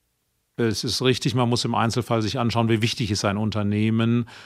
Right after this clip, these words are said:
aus gesamtwirtschaftlicher Sicht. Da kommt's nicht nur auf groß oder klein an, aber natürlich auch für die Betroffenen, für die Unternehmer kann das harsche Konsequenzen haben.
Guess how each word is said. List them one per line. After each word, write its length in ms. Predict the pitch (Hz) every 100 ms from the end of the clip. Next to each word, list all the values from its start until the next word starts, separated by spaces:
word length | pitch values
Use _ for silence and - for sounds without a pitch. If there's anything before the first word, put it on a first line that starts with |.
| -
aus 220 | - 123
gesamtwirtschaftlicher 1080 | - 107 110 143 - 107 - 107 - 107 113
Sicht. 360 | 98 123 135 -
Da 60 | 113
kommt's 300 | - 110 -
nicht 140 | 113
nur 160 | 113 107
auf 140 | -
groß 380 | - - 113 -
oder 200 | 110 98
klein 340 | - 107 101
an, 300 | 98 101 135
aber 680 | 139 98 104 101 101 104 107 110
natürlich 560 | 98 - 98 101 -
auch 680 | - 95 104 127 - - -
für 280 | - - 143
die 120 | 131
Betroffenen, 680 | 117 127 - 151 156 120 104
für 140 | -
die 100 | 113
Unternehmer 720 | 139 147 120 117 127 143 113 107
kann 240 | - 110
das 220 | 107 -
harsche 260 | 110 104 104
Konsequenzen 800 | - 107 104 - 123 - 98 80
haben. 280 | 82 76